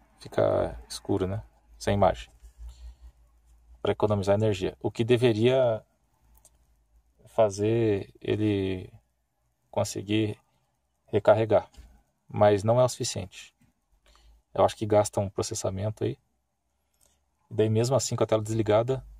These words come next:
o carregamento não consegue vencer o descarregamento. Então você não pode usar por muito tempo.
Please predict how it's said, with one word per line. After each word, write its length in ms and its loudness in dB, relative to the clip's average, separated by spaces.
o 240 2
carregamento 800 -2
não 180 -4
consegue 360 -6
vencer 260 -4
o 40 -4
descarregamento. 920 -4
Então 200 -2
você 140 -8
não 60 -6
pode 220 -2
usar 360 0
por 140 -4
muito 240 -6
tempo. 400 -8